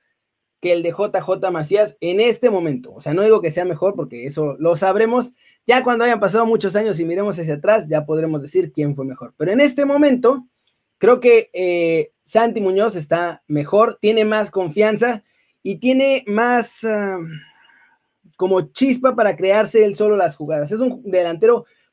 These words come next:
mucho más parecido a Raúl Jiménez, por lo que funcionaría mejor con este sistema que J J Macías, que es,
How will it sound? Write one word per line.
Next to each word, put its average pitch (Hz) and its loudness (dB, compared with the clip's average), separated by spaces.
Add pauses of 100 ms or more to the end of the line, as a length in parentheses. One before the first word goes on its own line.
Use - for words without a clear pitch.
mucho 262 2
más 240 0
parecido 214 2
a 214 2
Raúl 190 2
Jiménez, 196 -6 (280)
por 156 -6
lo 165 -2
que 160 -6
funcionaría 160 -2
mejor 190 -4
con 185 -4
este 175 -6
sistema 208 -4 (440)
que 160 -6
J 220 2
J 175 -2
Macías, 190 0
que 196 -4
es, 156 -6